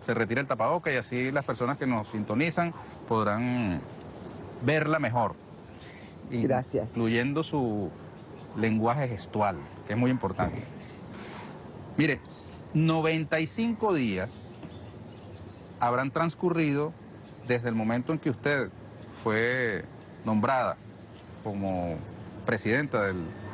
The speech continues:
Speaker 1: Consejo Nacional Electoral y el día en que esta entrevista sale al aire, que es el domingo veinte de septiembre. Faltan, desde el veinte de septiembre, setenta y siete días para el seis de diciembre.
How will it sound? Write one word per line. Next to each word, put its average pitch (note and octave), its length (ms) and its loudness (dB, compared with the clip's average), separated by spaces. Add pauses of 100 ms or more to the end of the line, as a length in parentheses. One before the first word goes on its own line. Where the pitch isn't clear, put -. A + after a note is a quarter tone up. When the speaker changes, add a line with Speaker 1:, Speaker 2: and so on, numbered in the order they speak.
(180)
Speaker 1:
Consejo C3 400 2
Nacional C#3 300 2
Electoral E3 440 2 (420)
y D3+ 140 4
el F#3 140 2
día F3+ 240 4
en F3 80 -4
que C3 120 2
esta A#2+ 160 0
entrevista D#3+ 600 2
sale C#3 300 2
al G#3 80 2
aire, G#3 240 -2 (420)
que G#2+ 140 -2
es G#2+ 80 -2
el C3 180 -2
domingo A#2 480 2 (680)
veinte C3+ 260 2
de G2+ 80 2
septiembre. - 460 -8 (2000)
Faltan, F#3 640 2 (300)
desde A#2+ 220 2
el A2+ 100 2
veinte F3+ 300 2
de F3 100 4
septiembre, C3 580 0 (400)
setenta D3 800 2
y C3+ 80 0
siete F#3+ 340 2
días F#3 340 2 (1080)
para B2 180 4
el A#2+ 80 0
seis E3+ 240 0
de C3 80 2
diciembre. E2+ 420 -4